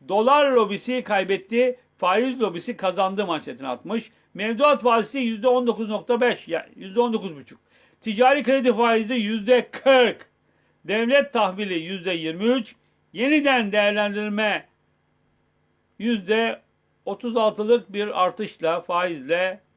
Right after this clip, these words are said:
e, yürürlüğe giriyor. Sabah gazetesi. İşte Türk Hava Aküsü. Bir Gün gazetesi. "İliğine kadar sömürdüler" şeklinde, e, devlet kurumlarının sömürülmesiyle ilgili bir manşet.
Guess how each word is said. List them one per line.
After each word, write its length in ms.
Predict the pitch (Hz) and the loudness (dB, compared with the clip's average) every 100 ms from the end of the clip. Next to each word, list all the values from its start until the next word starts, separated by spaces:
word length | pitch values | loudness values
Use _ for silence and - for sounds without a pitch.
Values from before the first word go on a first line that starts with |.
| _ | _
e, 80 | 151 | -8
yürürlüğe 600 | 151 151 180 160 147 170 | -6 -6 -6 -6 -2 -4
giriyor. 300 | 139 120 - _ _ _ | -4 -12 -14 _ _ _
Sabah 260 | 208 254 226 | -2 0 0
gazetesi. 440 | 202 156 139 - - | -4 -8 -14 -14 -10
İşte 440 | 233 - 285 254 | -10 -2 0 0
Türk 200 | 262 233 | -2 -2
Hava 200 | 240 208 | 0 2
Aküsü. 520 | 170 156 - 170 190 196 _ _ _ _ _ _ _ _ _ _ _ _ _ - | 0 -6 -12 -10 -10 -12 _ _ _ _ _ _ _ _ _ _ _ _ _ -4
Bir 120 | 233 | 0
Gün 180 | 247 247 | 2 4
gazetesi. 640 | 220 - 202 180 240 226 _ _ _ | 2 2 -2 2 2 2 _ _ _
"İliğine 640 | 214 233 254 254 262 262 | -4 -2 0 0 0 -2
kadar 420 | 247 226 220 233 | 0 0 2 0
sömürdüler" 720 | 220 - 202 214 185 208 214 202 | -2 -4 -4 -4 -6 -2 0 0
şeklinde, 840 | - 175 - 156 170 208 226 220 - _ _ _ | -4 -10 -8 -10 -2 0 0 -2 -8 _ _ _
e, 60 | 165 170 160 160 151 151 | 2 4 4 2 -2 -6
devlet 440 | 156 202 208 226 | -6 -6 0 -2
kurumlarının 480 | - 180 165 170 196 | -2 -8 -6 -8 -8
sömürülmesiyle 800 | 196 196 180 185 185 175 190 170 | -10 -10 -10 -12 -12 -12 -8 -8
ilgili 220 | 151 180 | -6 -6
bir 100 | 175 | -8
manşet. 420 | 160 151 143 139 | -6 -8 -8 -12